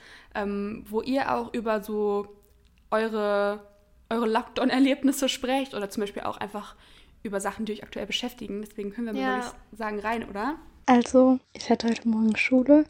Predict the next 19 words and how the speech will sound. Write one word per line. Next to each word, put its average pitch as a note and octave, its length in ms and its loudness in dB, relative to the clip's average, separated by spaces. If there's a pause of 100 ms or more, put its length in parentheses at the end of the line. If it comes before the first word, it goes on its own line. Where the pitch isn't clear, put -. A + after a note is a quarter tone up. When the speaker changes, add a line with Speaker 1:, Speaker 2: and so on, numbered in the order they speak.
(140)
Speaker 3:
und A3 580 6
ich - 140 -4
hatte A3 200 2
natürlich G#3+ 520 2
das - 280 -2
Homeschooling-Outfit A#3 1300 4
an, A#3 180 6
also A3 420 4
oben A3 320 8
so G3+ 300 0
schön A#3+ 280 4
angezogen. A#3+ 680 0 (600)
Und A3+ 220 8
unten A3+ 300 6
halt G3+ 200 0
so G#3+ 160 6
Schla-, - 320 2 (100)
so G3 300 2
Schlabberlook A3 720 4